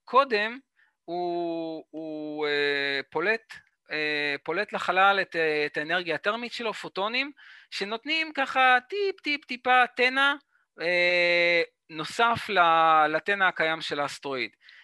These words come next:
אם אתה לוקח את האפקט הזה לאורך, אה, תקופה ארוכה, אתה תראה שהאסטרואיד יוצא לאט לאט מהמסלול שמוכתב לו על ידי הכבידה. בגלל זה, בגלל זה זה, אה,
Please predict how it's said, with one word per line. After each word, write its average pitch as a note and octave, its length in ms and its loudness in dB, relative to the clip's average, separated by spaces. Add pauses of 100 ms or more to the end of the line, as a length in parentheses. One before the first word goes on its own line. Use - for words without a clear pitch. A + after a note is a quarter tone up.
(160)
אם A#3 120 -6
אתה C4 120 0
לוקח A3+ 320 0
את G#3 100 -8
האפקט F#3+ 360 -4
הזה D3+ 240 -6
לאורך, F3 480 -4
אה, D3+ 120 -2
תקופה F3 360 0
ארוכה, F3+ 460 0 (500)
אתה D#3+ 220 -2
תראה G3 400 -2
שהאסטרואיד G#3+ 920 -4 (220)
יוצא D3+ 400 -2
לאט G3 380 2
לאט G3+ 420 0
מהמסלול F#3 800 -4 (320)
שמוכתב F3+ 540 -2
לו F#3+ 80 -2
על D#3 100 0
ידי D3+ 180 -2
הכבידה. C#3+ 500 -2 (320)
בגלל D3+ 200 0
זה, A3+ 380 4
בגלל E3 200 -8
זה G#3+ 180 -2
זה, F#3 540 0 (120)
אה, D3 500 2